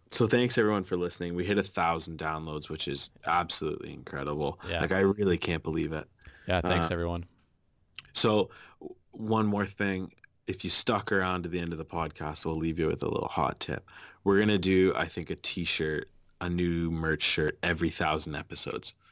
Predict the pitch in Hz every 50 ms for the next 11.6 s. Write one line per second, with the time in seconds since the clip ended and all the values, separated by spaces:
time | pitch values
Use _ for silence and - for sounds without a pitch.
0 | _ _ _ _ _ _ _ _ _ - - 117 101 95 92 87 80 71 - -
1 | - - - 87 - - 98 113 - - 95 98 113 _ _ _ _ _ _ _
2 | _ - _ - 101 107 107 104 107 104 104 - - 107 95 - - 117 120 135
3 | 123 - - 110 113 123 113 113 117 104 107 113 - 143 - - 156 170 190 196
4 | - - - _ _ _ _ - - 101 104 92 113 117 107 - - - - 117
5 | 110 110 107 107 110 101 107 104 101 98 92 101 95 92 92 87 87 82 78 76
6 | - 107 101 - - 92 92 92 92 90 87 87 87 90 101 95 - - 123 -
7 | - - - - 90 78 73 - - - - - - - - 95 85 82 82 82
8 | 78 - - 95 - - - - - - - 104 104 101 113 113 107 - - -
9 | 113 101 98 98 98 92 95 90 87 82 - 90 85 82 85 85 82 78 78 85
10 | 90 - - 90 82 85 85 85 82 82 85 87 87 82 82 82 82 82 82 82
11 | 80 78 76 - - - - - - - -